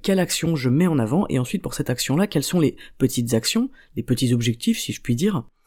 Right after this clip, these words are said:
que je vais mettre également en priorité pour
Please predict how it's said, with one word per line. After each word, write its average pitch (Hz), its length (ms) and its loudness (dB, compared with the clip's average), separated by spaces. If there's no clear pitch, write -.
que 202 100 6
je 160 80 4
vais 139 80 6
mettre 156 320 2
également 131 540 2
en 160 60 0
priorité 139 580 0
pour 190 400 0